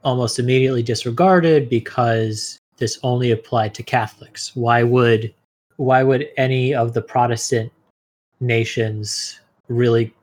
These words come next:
give a shit about what the Pope was saying? Because the entire part of the Reformation was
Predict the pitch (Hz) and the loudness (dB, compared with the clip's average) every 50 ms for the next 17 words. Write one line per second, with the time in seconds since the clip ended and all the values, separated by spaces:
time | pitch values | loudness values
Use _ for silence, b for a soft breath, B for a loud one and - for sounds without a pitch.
0 | _ _ _ _ - 127 120 117 117 110 - - 123 117 120 117 110 - 117 110 | _ _ _ _ -2 -2 0 0 -2 -4 -4 -4 -6 -6 -6 -6 -4 -4 -4 -4
1 | 113 113 113 107 - 110 - - - 127 113 - - 110 - - - 180 180 165 | -4 -4 -6 -8 -8 -10 -8 -4 -2 -2 -2 -2 -4 -4 -2 0 0 2 2 4
2 | 139 127 123 120 117 113 113 107 - 123 117 113 110 110 104 - - - - - | 2 2 0 0 -2 -2 -4 -2 -2 -2 0 0 -2 -4 -6 -8 -10 -10 -12 -14
3 | - _ - 117 117 113 110 110 - - 120 120 117 117 113 107 - - 131 120 | -12 _ -4 -2 -2 -2 -4 -6 -4 -2 0 0 2 0 -2 -4 -2 0 0 2
4 | 117 113 107 113 110 117 117 113 - 120 110 117 120 120 117 - - 123 113 110 | 2 0 -2 -2 -2 -2 -2 -2 -2 -4 -2 0 0 0 0 0 -2 -4 -4 -4
5 | 104 110 110 110 107 104 104 - - | -4 -2 -2 -2 -2 -4 -6 -10 -10